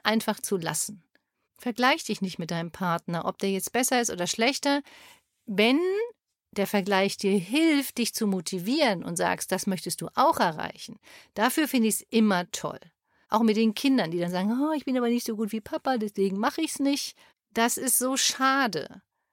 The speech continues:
Statt es als Anreiz zu sehen. Du kannst besser Fahrrad fahren. Du kannst angucken, was tut der andere, dass es demjenigen leicht fällt. Und es ist immer das Mindset. Es ist immer der Gedanke,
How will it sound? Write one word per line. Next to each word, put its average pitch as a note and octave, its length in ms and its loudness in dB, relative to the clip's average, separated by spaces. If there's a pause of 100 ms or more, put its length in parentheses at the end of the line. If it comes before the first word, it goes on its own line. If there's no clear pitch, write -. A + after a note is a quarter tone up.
(320)
Statt A3+ 240 -2
es A3+ 120 0
als A3 200 0 (100)
Anreiz G#3+ 680 2
zu - 160 -8
sehen. D#3+ 300 -6
Du A3+ 80 -4
kannst - 420 -2
besser G#3+ 280 2
Fahrrad D#3+ 360 -2
fahren. E3 200 -4
Du - 80 -10
kannst - 520 -2
angucken, D4+ 640 0
was B3+ 180 0
tut - 360 -6
der A3+ 180 2
andere, A3+ 600 2 (480)
dass G#3+ 200 0
es A#3 140 -2
demjenigen A3+ 520 4
leicht D4+ 500 2
fällt. - 440 -8
Und D#4 320 2
es C4+ 120 2
ist B3+ 180 0 (100)
immer E4 380 2
das D#4+ 200 0
Mindset. - 640 -6 (340)
Es - 120 -8
ist G#3+ 140 -2
immer C#4+ 320 2
der D4+ 160 2
Gedanke, A#3 540 2